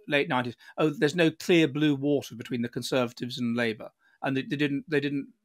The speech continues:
there, there are no differences in what they really believe, and they're all basically advocating the same thing. And that was true with America as well, with Democrats and Republicans. And, and that's, um, that's changed so much since. And yeah, you're, you're, you're just, it, it's a, it's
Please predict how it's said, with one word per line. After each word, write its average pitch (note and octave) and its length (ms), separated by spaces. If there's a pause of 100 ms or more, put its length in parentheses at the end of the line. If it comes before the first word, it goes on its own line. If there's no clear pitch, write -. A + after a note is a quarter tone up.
(120)
there, D3 120
there C#3+ 100
are - 20
no D3+ 120
differences C3 460
in C3 80
what B2+ 120
they C3 100
really B2+ 200
believe, B2 400
and A2 120
they're A#2+ 80
all C3+ 140
basically B2 400
advocating B2 480
the B2 80
same A#2 240
thing. - 220 (200)
And F#3 80
that F#3+ 80
was F3+ 100
true - 180
with D#3+ 100
America E3 400
as - 80
well, D3+ 120
with A2 120
Democrats B2+ 400
and - 80
Republicans. A#2+ 500 (640)
And, D#3 320
and E3+ 140
that's, - 340
um, D#3 280
that's F3+ 280
changed D3+ 480
so E3+ 160
much B2 220
since. B2+ 340
And C#3+ 100
yeah, D3+ 160
you're, C3+ 140 (140)
you're, E3 320
you're D#3+ 100
just, D#3+ 240
it, - 180
it's - 220
a, E3 40 (180)
it's - 340